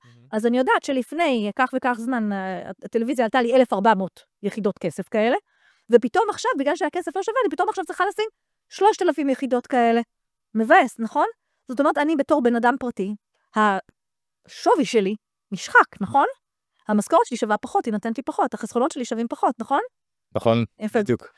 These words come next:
Speaker 2: אז עכשיו, אז עכשיו אנחנו מבינים שאם בנקים מרכזיים מדפיסים אינסופית כסף,
Speaker 1: והם יכולים.
Speaker 2: והם יכולים.
Speaker 1: והם גם עושים את זה.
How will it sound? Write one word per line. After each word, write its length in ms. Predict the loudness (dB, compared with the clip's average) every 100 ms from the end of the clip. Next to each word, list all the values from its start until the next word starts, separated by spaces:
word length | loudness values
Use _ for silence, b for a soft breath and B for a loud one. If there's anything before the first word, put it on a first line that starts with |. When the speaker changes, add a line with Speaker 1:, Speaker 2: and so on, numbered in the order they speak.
| b 2 4
Speaker 2:
אז 80 |
עכשיו, 180 | 4 4 4 4
אז 120 | 0
עכשיו 180 | 2 2
אנחנו 120 | 2
מבינים 420 | 0 0 -2 -2 -8
שאם 260 | -4 -2 2
בנקים 380 | 2 0 -2 -4
מרכזיים 460 | -4 -6 -6 -4 -4
מדפיסים 460 | -8 -10 -6 -4
אינסופית 500 | -2 -4 -4 -6 -6
כסף, 500 | -4 -2 0 -2 -2 0
Speaker 1:
והם 140 | 4
יכולים. 340 | 8 8 8 4 _ -2
Speaker 2:
והם 200 | 2 2
יכולים. 420 | 2 0 0 -2 -2
Speaker 1:
והם 200 | 0 2
גם 100 | 2
עושים 260 | 2 4
את 60 |
זה. 60 | 2